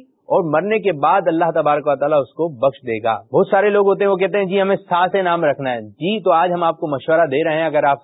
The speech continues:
سا سے نام رکھنا چاہتے ہیں تو یہ نام آپ رکھ سکتے ہیں۔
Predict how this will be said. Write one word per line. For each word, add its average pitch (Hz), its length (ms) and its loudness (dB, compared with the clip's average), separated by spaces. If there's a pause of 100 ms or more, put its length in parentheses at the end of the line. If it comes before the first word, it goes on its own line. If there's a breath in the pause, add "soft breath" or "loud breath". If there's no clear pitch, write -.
سا 143 200 0
سے 151 160 -6
نام 131 280 -2
رکھنا 135 280 -4
چاہتے 123 420 -2
ہیں 135 60 -4 (320)
تو 139 100 -6
یہ 127 300 -4
نام 131 360 -2
آپ 135 440 -2
رکھ 127 400 -2
سکتے 131 300 -10
ہیں۔ 123 240 -4